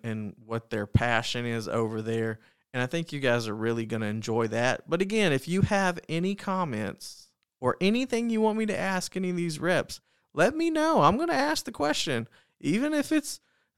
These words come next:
half sarcastic. Like, I'ma ask 'em. I'ma put 'em on the spot because I want this to be just like a, a virtual fishing show, a podcast slash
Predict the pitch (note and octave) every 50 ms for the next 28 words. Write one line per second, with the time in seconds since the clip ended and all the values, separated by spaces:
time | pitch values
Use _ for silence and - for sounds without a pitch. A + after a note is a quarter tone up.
0 | _ - F#3 F3+ A#3 A#3+ - - - - - G#3+ A3 A3 G#3+ - A3+ G3+ A3 C4
1 | - - - D3 A#2+ G2+ - - A#2 G#2 G#2+ G2+ - - _ _ - B2+ E3+ G#3
2 | A3+ A3 G3 G3 G#3 G#3 - - - B2 B2+ C3 D#3 F#3 F#3+ - G#3+ G#3 G3+ F#3+
3 | F3+ F3+ F3+ D#3+ - - - F3 F#3+ F3 - - A2+ A#2+ C#3+ B2+ C3+ C#3 E3 F#3+
4 | G#3 A3+ - A3+ - - - F#3 F3 G3+ G#3+ F#3+ C#3+ B2 - A#2+ C3 C#3+ - -
5 | - B2+ C#3+ D#3+ D#3 - - C3+ C3 B2+ A#2+ - - _ _ _ _ - B2 A2
6 | B2 C3 E3 - - F#3 F#3 F3 - - F3 F#3 - - G3+ F#3 - - B2 A2
7 | G#2+ G2+ - - - - C#3+ C#3+ D3+ D#3 - - E3 E3 F3 E3+ D3 - - -
8 | - - _ _ _ _ _ _ _ - - - E3+ E3+ F3 F3 E3+ E3 - -
9 | -